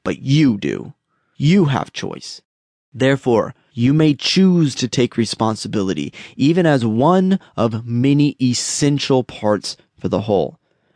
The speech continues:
Not for the purpose of beating yourself or others up if the whole thing fails, but rather so you can say, "I did everything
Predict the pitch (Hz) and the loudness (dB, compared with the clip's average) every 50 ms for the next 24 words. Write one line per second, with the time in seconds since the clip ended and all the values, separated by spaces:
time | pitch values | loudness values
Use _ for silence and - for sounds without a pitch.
0 | _ _ _ _ _ - 113 120 147 151 - - 165 160 160 - 156 156 151 - | _ _ _ _ _ -2 0 0 0 0 0 -2 -2 -2 0 0 2 2 2 2
1 | 160 147 - - 123 117 107 131 131 131 123 120 110 117 - - 151 156 160 156 | 0 -2 0 -2 -2 -2 0 0 0 2 0 0 -2 -2 -2 0 2 2 2 2
2 | - 139 - - 135 139 156 151 - 113 127 131 127 - - - - 95 - - | 0 0 0 2 2 2 2 0 2 2 0 0 0 -2 -8 -10 -12 -12 -8 -6
3 | 85 80 - - 120 123 123 - - 120 120 113 - - 98 92 87 71 69 69 | -8 -6 -2 0 0 0 2 2 0 0 0 -2 -2 -2 0 0 0 -2 -4 -6
4 | - - - _ _ _ _ _ _ _ _ - - - 110 135 135 143 147 143 | -10 -14 -20 _ _ _ _ _ _ _ _ -8 -8 -4 -2 0 2 2 2 2
5 | 147 139 - 147 135 131 127 - 131 120 - - 127 117 113 113 120 117 113 117 | 0 0 2 2 2 2 2 0 -2 -2 0 0 0 2 2 2 0 0 -2 -6
6 | - _ _ _ _ _ _ _ _ - 120 127 135 123 135 110 - - - _ | -10 _ _ _ _ _ _ _ _ -6 -2 -2 0 0 0 0 0 -4 -10 _
7 | _ _ _ _ 165 170 151 131 147 143 143 135 - 139 139 135 135 131 | _ _ _ _ 0 0 0 0 0 0 0 0 0 0 2 2 2 0